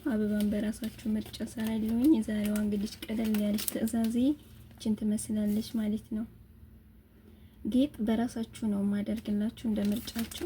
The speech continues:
ጌጥ የምትፈልጉ አደርግላችኋለሁ፣ የማትፈልጉም አላደርግም ማለት ነው። ማለት ብልጭልጭ እንዲሁም ደግሞ ሙስባሃዎች እንደዚህ የምትፈልጉ ስም የምትፈልጉ በስማችሁ ማሰራት ትችላላችሁ።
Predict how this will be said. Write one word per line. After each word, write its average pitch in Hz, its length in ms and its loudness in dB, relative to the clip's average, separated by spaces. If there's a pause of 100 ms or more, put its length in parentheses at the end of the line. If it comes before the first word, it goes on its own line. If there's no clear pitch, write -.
(300)
ጌጥ 220 220 0
የምትፈልጉ 220 640 2
አደርግላችኋለሁ፣ 240 720 2
የማትፈልጉም 262 720 4 (520)
አላደርግም 220 640 0
ማለት 214 380 2
ነው። 226 180 4 (580)
ማለት 254 340 4
ብልጭልጭ 220 500 4
እንዲሁም 220 420 4
ደግሞ 220 340 4
ሙስባሃዎች 214 840 0
እንደዚህ 214 320 0
የምትፈልጉ 214 640 0 (180)
ስም 226 340 2
የምትፈልጉ 214 760 2 (840)
በስማችሁ 220 600 0
ማሰራት 214 520 -2
ትችላላችሁ። 233 800 -2